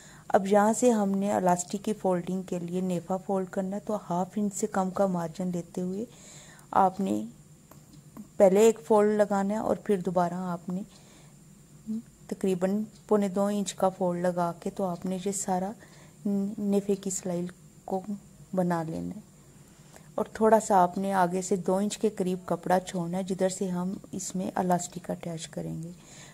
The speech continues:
तो elastic लेने का formula क्या है? ऐसा कि आपने अपनी कमर नाप लेनी है। जिस भी size का आप trouser बना रहे हैं तो आपने कमर नापनी है और जितनी भी आपकी कमर की गुलाई है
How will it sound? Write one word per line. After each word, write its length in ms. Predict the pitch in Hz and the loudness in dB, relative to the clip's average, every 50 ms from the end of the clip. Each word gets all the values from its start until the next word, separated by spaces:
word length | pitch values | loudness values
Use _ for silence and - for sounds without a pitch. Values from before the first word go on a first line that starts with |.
| - - | -4 -2
तो 100 | 254 254 - - | 0 2 4 4
elastic 600 | 208 196 185 180 180 - - 233 240 240 - - | 6 6 4 4 2 -2 -4 -4 -4 -2 0 2
लेने 260 | 240 233 226 220 226 | 2 4 4 2 0
का 140 | 220 - 226 | 2 2 0
formula 540 | 220 - 214 202 202 202 202 202 196 202 202 196 | 2 2 2 2 2 2 0 0 2 0 0 0
क्या 240 | 196 - 202 190 | -2 -2 -2 -2
है? 200 | 180 180 196 262 - - - - - - - - - - - - - - - - - - - - - - - - - - - - | -2 -2 -4 -6 -8 -12 -18 -20 -20 -20 -20 -20 -20 -20 -20 -20 -20 -20 -20 -20 -20 -20 -20 -20 -20 -20 -20 -20 -20 -20 -6 -2
ऐसा 260 | 190 185 180 - 226 220 | 0 2 2 2 2 0
कि 160 | 226 - 240 | 2 4 4
आपने 300 | 214 185 180 - 214 208 | 6 6 4 4 2 0
अपनी 220 | 214 208 - 226 226 | 0 0 0 -2 -2
कमर 320 | 226 - 202 185 180 185 185 | 6 8 8 10 10 10 8
नाप 340 | 190 185 170 160 165 - - | 8 6 4 4 2 0 -4
लेनी 240 | 180 165 156 156 165 | -4 -2 -2 -4 -6
है। 160 | 170 170 180 - - - - - - - - - - - - | -8 -10 -10 -12 -16 -20 -20 -20 -20 -20 -20 -20 -20 -12 -4
जिस 220 | 185 190 233 226 - | 0 0 0 2 2
भी 100 | 247 247 | 2 2
size 320 | - 233 202 185 185 185 - | 4 4 4 4 4 2 2
का 120 | - 190 | 2 2
आप 120 | 180 180 - | 2 2 2
trouser 320 | - 180 170 165 180 180 165 | 2 4 4 4 2 2 2
बना 340 | 170 175 165 165 165 165 | 0 0 -2 -4 -6 -6
रहे 140 | 165 170 185 | -6 -4 -4
हैं 100 | 202 202 | -4 -4
तो 80 | - 214 | -2 -2
आपने 280 | 196 185 180 - 185 185 | -2 -2 -2 -4 -6 -4
कमर 320 | 180 - 185 175 170 175 175 | -2 0 0 0 0 0 0
नापनी 480 | 175 175 160 156 - - 185 180 180 | -2 -2 -4 -4 -6 -6 -4 -4 -4
है 120 | 196 240 - - - - - - - - - - - | -4 -6 -8 -10 -16 -20 -20 -20 -20 -20 -20 -2 4
और 260 | - 226 226 214 208 - - 185 | 6 6 6 6 2 -4 -10 -6
जितनी 380 | 175 196 202 - - 214 233 226 | -4 -4 -4 -2 2 2 2 4
भी 120 | 214 233 | 6 6
आपकी 300 | 214 190 185 185 - 208 196 | 6 6 4 2 -2 -6 -2
कमर 300 | - 190 180 180 180 180 | 0 0 2 2 0 0
की 140 | - 202 196 | -2 -4 -2
गुलाई 380 | 180 202 190 185 175 165 170 175 | 0 0 0 2 0 -2 -2 -2
है 260 | 180 190 202 208 | -2 0 0 0